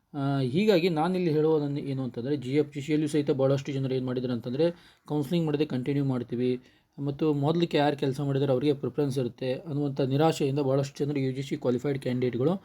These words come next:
ಅರ್ಜಿಯನ್ನು ಹಾಕಿರಲಿಲ್ಲ. ಹೀಗಾಗಿ ಸರ್ಕಾರಕ್ಕೆ ಮತ್ತು ಈ ಅತಿಥಿ ಉಪನ್ಯಾಸಕರು ಮತ್ತೊಮ್ಮೆ ಆಕಾಂಕ್ಷಿಗಳೇನಿದ್ದಾರೆ ಮತ್ತೆ ಸ್ವಲ್ಪ ಗಮನಕ್ಕೆ ತಂದು ಒಂದು, ಒಂದು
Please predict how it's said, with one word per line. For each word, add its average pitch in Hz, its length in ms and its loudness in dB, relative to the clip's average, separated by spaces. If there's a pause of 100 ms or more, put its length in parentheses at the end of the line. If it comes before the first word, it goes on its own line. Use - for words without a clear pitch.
(380)
ಅರ್ಜಿಯನ್ನು 160 360 0
ಹಾಕಿರಲಿಲ್ಲ. 120 480 -2 (720)
ಹೀಗಾಗಿ 190 360 4
ಸರ್ಕಾರಕ್ಕೆ 170 680 0
ಮತ್ತು 156 520 2
ಈ 143 100 0
ಅತಿಥಿ 139 300 -2
ಉಪನ್ಯಾಸಕರು 139 560 -4
ಮತ್ತೊಮ್ಮೆ 147 760 -2 (280)
ಆಕಾಂಕ್ಷಿಗಳೇನಿದ್ದಾರೆ 139 840 0
ಮತ್ತೆ 143 280 0
ಸ್ವಲ್ಪ 143 220 -6
ಗಮನಕ್ಕೆ 139 420 0
ತಂದು 143 240 0
ಒಂದು, 180 220 4
ಒಂದು 175 180 4